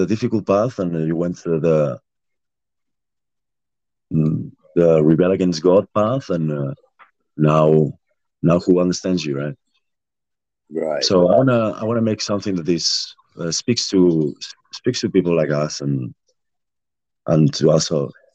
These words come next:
Speaker 1: you know, is a nice vehicle to start, um, calling out the bullshit that, uh, I see around in society and shit like that. Just very dangerous,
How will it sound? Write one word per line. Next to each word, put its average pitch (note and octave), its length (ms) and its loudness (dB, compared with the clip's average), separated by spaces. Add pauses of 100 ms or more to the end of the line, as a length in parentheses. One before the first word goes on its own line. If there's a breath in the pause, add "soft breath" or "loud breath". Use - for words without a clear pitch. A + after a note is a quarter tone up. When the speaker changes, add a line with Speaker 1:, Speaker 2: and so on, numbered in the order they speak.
(140)
Speaker 1:
you E2 100 0
know, - 180 -2 (280)
is F2 140 2
a E2 80 0
nice D#2 520 -2
vehicle D#2+ 500 2 (120)
to C#2+ 180 2
start, - 1200 -2
um, C#2+ 460 2 (680)
calling D#2+ 220 2
out D#2+ 80 2
the D#2 80 2
bullshit E2 520 2
that, D#2+ 280 -8
uh, C#2+ 220 -4 (120)
I - 40 -8
see C#2 600 -4 (920)
around C#2 540 -2
in C#2 100 -10
society C2+ 520 -6
and B1 380 -12
shit C2+ 260 -10
like B1+ 160 -12
that. A#1 160 -16 (680)
Just E2 160 -2
very G2+ 260 2
dangerous, E2+ 800 -4